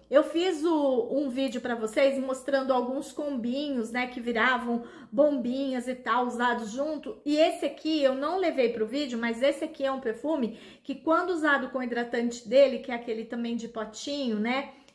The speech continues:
é um potinho de plástico que a Eudora tem, mas é forte aquele hidratante, gente. Super, super perfumado. Usado com hidratante, meu Deus, vira uma bombinha, fica o dia inteiro na sua pele.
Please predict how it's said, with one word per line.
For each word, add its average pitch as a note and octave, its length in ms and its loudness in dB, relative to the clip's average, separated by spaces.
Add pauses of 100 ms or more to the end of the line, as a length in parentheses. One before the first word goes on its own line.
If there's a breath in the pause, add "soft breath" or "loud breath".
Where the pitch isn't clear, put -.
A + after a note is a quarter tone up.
é B3 80 -6
um C4 80 -2
potinho C#4 400 0
de C#4 120 -4
plástico B3+ 480 0
que B3 100 -8
a A#3+ 40 0
Eudora A3 380 0
tem, C#4 240 0
mas B3+ 360 -8 (320)
é D#4 100 0
forte C#4 500 2
aquele B3+ 240 -6
hidratante, A3+ 480 -4
gente. G#3 280 -2 (300 loud breath)
Super, G4 480 2
super D#4 300 -2
perfumado. C#4+ 560 -6 (260 loud breath)
Usado C#4+ 460 2
com D#4+ 100 -4
hidratante, C#4 540 -4
meu D4+ 240 0
Deus, B3+ 280 0
vira D#4 280 -2
uma D4+ 160 -2
bombinha, B3 420 -2
fica C#4+ 260 -8
o B3+ 40 -4
dia A#3 220 -4
inteiro D4 360 0
na C4+ 160 -6
sua C#4+ 160 -8
pele. G3+ 320 -4